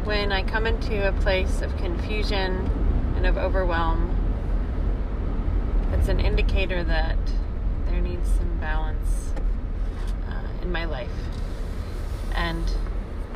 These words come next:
it could also be a chance for imperfection. As a parent of triplets, a partner to a wife who's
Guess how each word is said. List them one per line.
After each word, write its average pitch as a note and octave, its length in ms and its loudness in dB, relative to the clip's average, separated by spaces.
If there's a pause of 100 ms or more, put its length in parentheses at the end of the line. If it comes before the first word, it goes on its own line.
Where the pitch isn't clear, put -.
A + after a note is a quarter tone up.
(320)
it F3+ 140 -4
could G#3+ 180 -4
also G3+ 320 4
be F3 220 0
a F3 60 0
chance F3 560 -4 (420)
for - 100 -6
imperfection. F3 720 -4 (1600)
As F3+ 160 -2
a F#3 60 0
parent G#3 480 0
of F3 120 -4
triplets, - 760 -2 (240)
a - 60 -4
partner F#3 800 0 (1300)
to F#3 380 -2
a F#3 40 2
wife F3+ 300 0
who's E3+ 540 -6